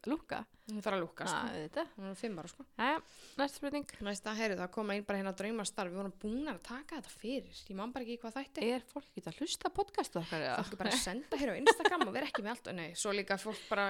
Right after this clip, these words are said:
Speaker 2: maður gleymir.
Speaker 1: Já,
Speaker 2: Ég er
Speaker 1: já,
Speaker 2: sjálf búin
Speaker 1: algjörlega.
Speaker 2: að gleyma einhverjum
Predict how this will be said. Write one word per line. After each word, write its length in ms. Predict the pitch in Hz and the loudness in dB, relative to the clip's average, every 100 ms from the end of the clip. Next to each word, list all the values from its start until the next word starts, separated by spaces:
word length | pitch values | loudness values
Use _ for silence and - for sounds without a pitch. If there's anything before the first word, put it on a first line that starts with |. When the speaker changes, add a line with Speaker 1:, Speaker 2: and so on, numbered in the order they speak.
| - | 2
Speaker 2:
maður 240 | 214 196 196 | -2 0 2
gleymir. 420 | 233 240 175 - | 2 2 -2 -4
Speaker 1:
Já, 80 | 202 | -2
Speaker 2:
Ég 80 | 190 | 2
er 160 | 220 | 4
Speaker 1:
já, 60 | 175 | 6
Speaker 2:
sjálf 160 | 208 262 | 6 4
búin 100 | - | 0
Speaker 1:
algjörlega. 60 | 208 | 0
Speaker 2:
að 60 | 220 | 2
gleyma 340 | 262 240 202 - - - _ - - 208 | 0 0 -2 -4 -12 -20 _ -20 -18 -10
einhverjum 320 | - - 208 | -10 -6 -8